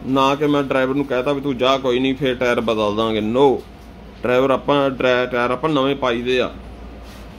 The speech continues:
ਤੇ ਜਦੋਂ ਵੀ ਮਾੜਾ ਹੋਵੇ ਉਦੋਂ ਹੀ ਬਦਲ ਦਈਦੇ ਆ, ਠੀਕ ਹੈ ਨਾ।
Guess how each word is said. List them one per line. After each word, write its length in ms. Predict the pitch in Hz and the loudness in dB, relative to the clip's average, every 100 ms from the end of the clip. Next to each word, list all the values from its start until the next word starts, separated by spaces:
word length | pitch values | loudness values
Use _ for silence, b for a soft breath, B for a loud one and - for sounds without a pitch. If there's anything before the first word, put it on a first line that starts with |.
| - | -14
ਤੇ 60 | 123 | -2
ਜਦੋਂ 240 | 127 127 | 2 4
ਵੀ 60 | 151 | 4
ਮਾੜਾ 340 | 143 131 135 | 4 4 2
ਹੋਵੇ 220 | 139 131 | 2 0
ਉਦੋਂ 260 | 160 127 139 | -2 -2 -2
ਹੀ 60 | 156 | 0
ਬਦਲ 340 | 139 120 113 | 0 0 -2
ਦਈਦੇ 320 | 117 113 113 | -4 -4 -4
ਆ, 80 | 82 - - - - - - - - - - | -6 -10 -18 -18 -18 -18 -18 -18 -18 -16 -4
ਠੀਕ 200 | 123 131 | 0 2
ਹੈ 100 | 143 | 2
ਨਾ। 180 | 143 | 2